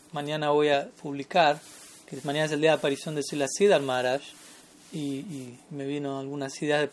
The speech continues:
escribir algo al respecto en relación también a, al Ram Lila y al Krishna Lila. No voy a extenderme ahora, pero brevemente lo que, algo que sí mencionaba es,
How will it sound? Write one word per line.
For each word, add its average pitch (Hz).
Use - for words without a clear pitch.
escribir 151
algo 151
al 139
respecto 156
en 143
relación 139
también 143
a, 131
al 151
Ram 160
Lila 170
y 151
al 139
Krishna 156
Lila. 165
No 156
voy 156
a 151
extenderme 151
ahora, 160
pero 143
brevemente 165
lo 143
que, 135
algo 147
que 151
sí -
mencionaba 160
es, -